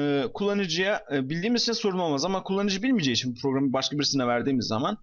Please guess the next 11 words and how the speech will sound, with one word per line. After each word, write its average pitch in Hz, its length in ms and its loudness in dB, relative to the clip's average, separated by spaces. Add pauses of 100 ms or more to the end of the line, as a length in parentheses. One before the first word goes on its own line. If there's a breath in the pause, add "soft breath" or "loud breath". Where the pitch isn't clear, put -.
(300 loud breath)
hangi 160 540 0
aşamada 135 400 2
ne 139 160 2
gireceğini, 113 600 0
ne 151 200 -2
tür 143 180 -2
bir 120 140 2
veri 117 180 0
gireceğini. 104 500 -4 (500 loud breath)
Dolayısıyla 214 520 0
kullanıcıya, 190 680 0